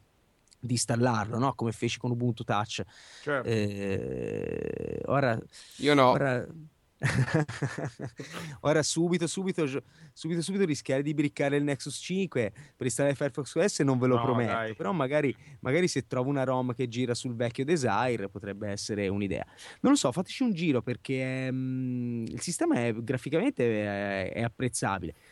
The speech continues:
Speaker 1: Chiaramente quella delle web app, come avete detto anche voi, può essere una limitazione, così come potrebbe essere anche un punto di forza. Mm, di sicuro n-, non ha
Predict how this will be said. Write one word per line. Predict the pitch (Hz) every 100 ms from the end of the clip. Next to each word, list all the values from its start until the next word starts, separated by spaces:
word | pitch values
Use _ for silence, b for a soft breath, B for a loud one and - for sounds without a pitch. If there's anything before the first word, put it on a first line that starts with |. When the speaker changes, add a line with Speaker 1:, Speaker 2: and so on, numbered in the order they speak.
| b
Speaker 1:
Chiaramente | - 196 214 147 127
quella | 147 151
delle | 160
web | 180 202
app, | 127 113 120
come | 113 107
avete | 104 123
detto | 123 160
anche | 160 139
voi, | 113 120 104 87 69 -
può | - 156 180
essere | 143 147 -
una | 143 143
limitazione, | 151 185 233 - 208
così | 123 120 135
come | 139
potrebbe | 127 127 135 127 135
essere | 131 135
anche | 127
un | 139
punto | 120 131 120
di | 123
forza. | - 156 104 - - - B B B B B B -
Mm, | 151 156
di | 139 180
sicuro | - 214 247 277 262 147 131 127 123 123 123
n-, | 131 131
non | - 151 147 156 170
ha | 180 156